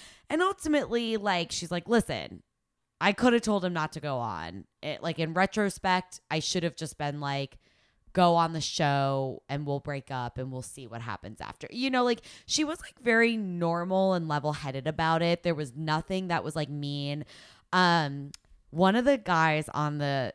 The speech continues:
the radio show is a huge fan. His name's Lunchbox. And so Bobby goes, "Okay, Lunchbox has to ask you questions 'cause he loves The Bachelor."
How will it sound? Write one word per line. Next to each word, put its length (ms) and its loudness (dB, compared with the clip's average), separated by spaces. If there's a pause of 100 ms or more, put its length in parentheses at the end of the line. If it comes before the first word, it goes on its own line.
(120)
the 120 -4
radio 380 -4
show 240 -4
is 120 -4
a 40 -2
huge 420 -6
fan. 440 -8
His 200 -10
name's 200 -14
Lunchbox. 720 -6
And 120 -12
so 120 -4
Bobby 400 -6
goes, 280 -8
"Okay, 480 -10
Lunchbox 420 -10
has 140 -12
to 80 -12
ask 180 -14
you 60 -16
questions 300 -14
'cause 140 -20
he 120 -16 (100)
loves 240 -12
The 80 -12
Bachelor." 500 0